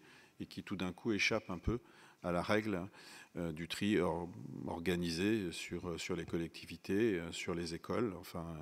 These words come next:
et malheureusement, euh, ça se fait encore. Mais l'objectif, c'est celui-ci, hein, c'est de tendre vers, euh, et d'installer, euh, ce qu'il faut pour que ça puisse être, euh, euh, que ça ne soit pas une galère, en tous les cas,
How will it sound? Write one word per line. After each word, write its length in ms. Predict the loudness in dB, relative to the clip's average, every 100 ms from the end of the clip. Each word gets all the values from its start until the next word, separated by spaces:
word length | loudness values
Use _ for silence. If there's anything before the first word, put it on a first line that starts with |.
| -8
et 80 | -8 -8 -10 -12 -12 -14 -14 -14 -10
malheureusement, 720 | -2 0 2 2 2 0 -2 -4 -16 -20 -20 -12
euh, 80 | -8
ça 180 | -6 -4
se 180 | -4 -2
fait 160 | 0
encore. 340 | 0 2 0 0
Mais 140 | 2
l'objectif, 540 | 4 4 4 2 0 0
c'est 120 | 0
celui-ci, 440 | 0 -2 -4 -8 -14 _
hein, 100 | -8
c'est 180 | -6 -2
de 120 | -2
tendre 400 | 0 0 2 0
vers, 420 | 0 0 0 -2 -8 -14 -18 -16 -16 -16 -6
euh, 220 | -2 0
et 120 | 2
d'installer, 640 | 4 4 6 6 8 6 4 -2
euh, 100 | -2
ce 80 | 0
qu'il 160 | 2
faut 280 | 4 6 4 -2 -4
pour 160 | -2 0
que 100 | 0
ça 180 | 0
puisse 340 | -2 0 0 0
être, 260 | -2 -2
euh, 280 | -2 0 -2 -6 -10 -20 -20 -20 -14
euh, 280 | -10 -8 -8
que 100 | -4
ça 80 | -2
ne 60 | 2
soit 180 | 8
pas 120 | 10 10
une 100 | 10
galère, 380 | 8 8 6 0 -8 -10
en 100 | -10
tous 120 | -6
les 80 | -6
cas, 200 | -6